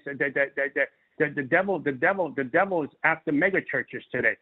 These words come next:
Because if he can take over the mega church, if he can take over the pastor, he can take over the mega church.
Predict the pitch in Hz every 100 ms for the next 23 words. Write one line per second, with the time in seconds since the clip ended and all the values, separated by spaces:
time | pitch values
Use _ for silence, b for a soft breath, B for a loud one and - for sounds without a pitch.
0 | _ _ 147 135 127 135 175 170 147 160
1 | 170 160 151 147 190 180 - 143 - 156
2 | 165 147 165 160 151 143 - 196 - 160
3 | 160 139 156 156 165 165 165 208 180 123
4 | 104